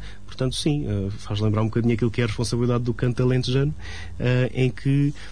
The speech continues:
não é, não é o facto de ser mais atrativo. Eu acho que o grande desafio vai ser mantê-la e mantê-la com qualidade.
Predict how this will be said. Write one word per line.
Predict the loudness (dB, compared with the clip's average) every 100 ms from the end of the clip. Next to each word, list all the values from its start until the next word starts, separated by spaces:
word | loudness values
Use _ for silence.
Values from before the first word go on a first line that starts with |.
| -10 0
não | 4 4 4 4 4
é, | 2 2
não | 2 4 4
é |
o | 2
facto | 0 -2 -2 -4
de |
ser | -2 0 2
mais | 4 2
atrativo. | 0 2 0 0 0 2
Eu | 2
acho | 2 2
que | 2
o |
grande | 4 2
desafio | 2 0 2 0
vai | 2 0
ser | 2 2
mantê-la | 4 4 2 0 0 2 4 2 0 -6 -8 -2
e | 2
mantê-la | 2 2 2 2
com | 0
qualidade. | -2 0 0 -2